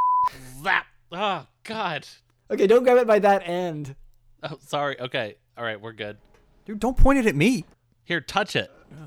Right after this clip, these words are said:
Speaker 1: Shane, touch
Speaker 3: no.
Speaker 1: it. Touch it.
Speaker 3: Okay, okay. Put it on my tongue.
Speaker 1: Blech.
Speaker 2: Oh, dude. Okay.
Speaker 3: Oh.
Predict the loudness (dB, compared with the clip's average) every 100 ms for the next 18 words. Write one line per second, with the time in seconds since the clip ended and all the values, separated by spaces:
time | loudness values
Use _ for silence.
0 | -12 -2 0 0 0 -2 0 -4 -6 -10
1 | _ -2 -2 -2 -6 -2 0 0 0 0
2 | 6 6 6 2 2 0 -2 -8 _ _
3 | _ _ _ -18 -12 -8 -8 -10 -14 -20
4 | -20 -20 -18 -12 -8 -8 -10 _ _ -12
5 | -8 -8 -10 _ -20 -20 _ _ _ _
6 | _ _ -2 0 2 0 -2